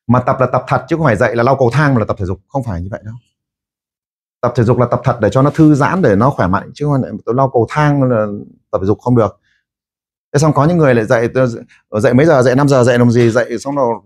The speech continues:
khoác cái chăn vào người xong ngồi đọc sách để sinh hoạt cái đội nhóm gì đang phát triển bản thân cũng không ổn. Ừ. Nha, đừng có ổn cái chuyện đấy. Nào, tập thể dục là tập thể dục.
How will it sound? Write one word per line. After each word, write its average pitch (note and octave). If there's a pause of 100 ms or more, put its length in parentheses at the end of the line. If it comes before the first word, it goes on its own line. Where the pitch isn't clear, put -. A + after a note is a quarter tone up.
(100)
khoác E3
cái E3+
chăn C#3
vào B2
người A2+
xong B2
ngồi A#2
đọc G#2
sách - (920)
để G#2
sinh C#3
hoạt B2
cái C3+
đội A#2
nhóm B2
gì B2+
đang A#2+
phát D3+
triển A2+
bản G2
thân B2 (100)
cũng -
không A#2
ổn. F2 (2500)
Ừ. F#2+ (880)
Nha, A2+ (300)
đừng G#2
có G#2+
ổn F#2+
cái A#2
chuyện -
đấy. - (420)
Nào, G2 (600)
tập B2
thể G#2
dục G#2
là G2
tập G2+
thể E2+
dục. F2+